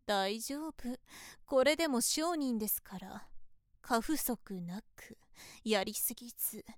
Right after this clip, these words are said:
やらなさすぎず、きっちりと、耳を揃えていたぶって差し上げます。さて、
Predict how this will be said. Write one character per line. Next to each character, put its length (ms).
や 180
ら 140
な 140
さ 180
す 240
ぎ 160
ず、 320
き 180
っ 60
ち 220
り 140
と、 320
耳 520
を 120
揃 460
え 100
て 140
い 240
た 160
ぶ 140
っ 40
て 200
差 180
し 240
上 140
げ 160
ま 120
す。 360
さ 320
て、 240